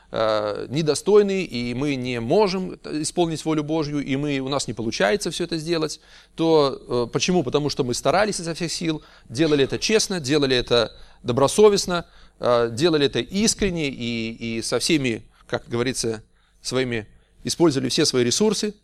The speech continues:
для этих всех вещей, для того, чтобы пытаться исполнить. Нет, у нас ничего не получилось, поэтому, Господи, ну уж ты пристрой нас куда-нибудь. Отсюда, наверное,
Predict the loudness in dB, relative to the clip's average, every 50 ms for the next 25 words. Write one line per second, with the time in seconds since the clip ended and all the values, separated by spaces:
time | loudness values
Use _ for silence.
0 | _ _ 0 2 2 2 2 -2 -6 -6 -6 -6 -4 -4 -6 -4 -2 -2 -4 -4
1 | -6 _ _ _ -20 _ _ _ -2 0 2 2 2 2 0 -2 -2 -2 -2 -2
2 | -2 -2 0 -4 -6 -6 -4 -4 -4 -4 -4 -8 -10 -8 -4 0 2 2 0 0
3 | -4 -2 -2 -2 -2 -4 -4 -2 -2 -2 -2 0 -2 -2 0 0 2 2 2 0
4 | -2 -8 -14 -20 -20 -20 -4 0 0 0 0 0 -2 0 0 0 0 -2 -4 -2
5 | 0 -2 -2 -4 -12 -10 -4 -2 -2 -2 -4 -6 -10 -6 -6 -4 -4 -4 -6 -6
6 | -6 -6 -2 0 0 0 0 -2 -6 -4 -4 0 0 0 0 0 0 0 0 -2
7 | -2 -12 _ _ -20 -20 -20 -20 -20 _ -4 -4 -2 -2 0 0 2 2 4 4
8 | 4 2 0 -4 -4